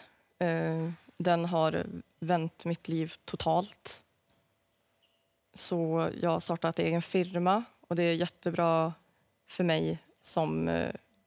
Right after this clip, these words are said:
kan jobba hemifrån. Jag bestämmer mina egna tider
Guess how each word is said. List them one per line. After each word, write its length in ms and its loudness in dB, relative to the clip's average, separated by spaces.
kan 160 2
jobba 240 4
hemifrån. 440 0
Jag 80 0
bestämmer 360 0
mina 320 0
egna 320 0
tider 420 -4